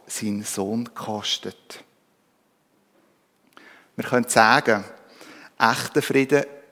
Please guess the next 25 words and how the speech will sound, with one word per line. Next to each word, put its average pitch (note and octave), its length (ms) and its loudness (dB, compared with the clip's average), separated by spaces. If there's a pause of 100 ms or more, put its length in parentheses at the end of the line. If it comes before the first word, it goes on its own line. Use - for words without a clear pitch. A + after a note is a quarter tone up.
(200)
ist A2+ 240 -8
wie A#2+ 100 2
das - 220 -8
Dach A#2 400 2
von A2 340 -2
einem G2+ 200 -8
Haus, A2 560 -6 (800)
wo A#2 140 2
auf A#2 100 -2
einem G#2+ 200 -2
son-, B2 360 -2
äh, B2 240 -4
soliden A#2 540 0
Fundament G#2+ 680 -2
steht. - 680 -10 (1200)
Und G#2+ 160 -10
das G#2+ 160 -2
Fundament A2 760 -2
habe A2 180 -2
ich A#2 120 0
betitelt A#2 840 -4 (300)
mit A2 260 -8
dem A2+ 140 -6
Begriff G#2 640 -8 (200)
Gerechtigkeit. - 1300 -6